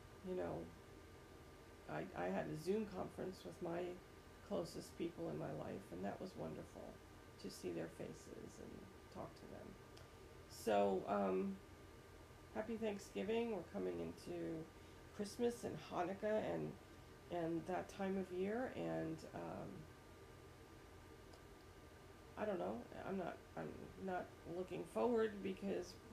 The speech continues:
we'll be able to be with anybody again, but, um, maybe the lesson in all this, now, now that I think of it, is to learn to think of these holidays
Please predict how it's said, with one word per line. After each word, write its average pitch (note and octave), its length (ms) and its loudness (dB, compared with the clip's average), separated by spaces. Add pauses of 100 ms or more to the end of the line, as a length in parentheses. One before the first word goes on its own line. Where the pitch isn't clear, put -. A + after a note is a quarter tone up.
we'll F3 200 2
be F3+ 60 2
able E3 200 0
to D#3 120 -10
be F3+ 120 4
with E3+ 160 0
anybody D#3+ 480 0
again, F#3 300 4 (120)
but, - 200 -2 (760)
um, - 280 -6 (1000)
maybe G#4+ 380 6
the G3 140 6
lesson F#3 500 6
in E3+ 120 8
all D#3+ 180 8
this, D#3 440 2
now, E3+ 440 -2
now D#3+ 80 2
that D#3 80 0
I E3 200 -2
think - 140 -4
of D#3 180 -4
it, - 340 -2
is F#3 60 -2 (680)
to A#3 60 2
learn D#4+ 360 6
to C4 60 -2
think C4+ 300 0
of A#3 140 4
these F3 280 4
holidays F3 720 2